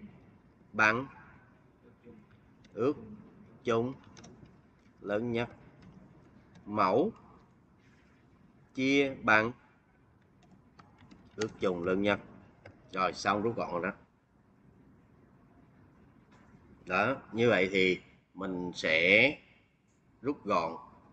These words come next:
sau rồi mình chia. Như vậy thì ở chỗ này, bên cái hàm main, mình sẽ nhập được rồi nè. Xuất rồi nè. Chỗ này,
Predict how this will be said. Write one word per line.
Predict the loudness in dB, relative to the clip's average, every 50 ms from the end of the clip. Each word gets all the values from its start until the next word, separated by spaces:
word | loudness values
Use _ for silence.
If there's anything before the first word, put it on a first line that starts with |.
| -20 -20
sau | -6 -4 0 0 2 2 2
rồi | 2 2 2 2 2
mình | 0 0 -2 -2 -2 -4 -8 -16 _ _ _ _ _ _ _ _ _ _ _ _ _ _ _ -20 -20 _ _ _ -20 -4
chia. | 0 2 2 2 2 0 -6 -14 -20 -20 -20 -20 -20 -20 -14 -8 -8 -6 -2 0
Như | 2 4
vậy | 6 6 4 4 4
thì | 2 2 2
ở | 4 4 4 4 4
chỗ | 4 4 4
này, | 4 4 4 4 2 0 -4 -14 -16 -6
bên | -2 -2 0 0 2 2
cái | 0 2
hàm | 2 0 0 2 6
main, | 8 8 8 6 4 0 -4 -4 -4 _ _ -8 -8 -8 _ _ _ _ _ _ _ _ _ _ _ _ -20 -20 -20 _ _ _ _ _ -20 -20 -20 -20 -20 -20 -20 -20 -20 -20 -16
mình | -8 -6 -4 -4 -4 -2
sẽ | 0 0
nhập | 2 2 2 0 2 2
được | 2 4 6
rồi | 6 6 6
nè. | 6 4 2 0 -2 -10 -20 -20 _ _ _ _ _ _ _ _ _ _ _ _ _ _ _ _ _ _ _ _ -20 -20 _ _ -20 _ _ _ _ -20 -20 _ -20 -20 -20 -8 -6 -6 -6 -4
Xuất | -4 -4 -4 0 2
rồi | 4 6 6
nè. | 6 4 2 0 -2 -4 -12 -20 -20 -20 -20 -20 -20 -20 -20 -20 -20 -20 -20 -20 -20 -20 -20 -20 -20 -20 -20 _ -20 -20 -20 _ -20 -20 -20 _ _ -10 -10 -10 _ _ _ _ -20 -14 -8
Chỗ | -6 -4 -2 -2
này, | 0 2 2 4 2 2 0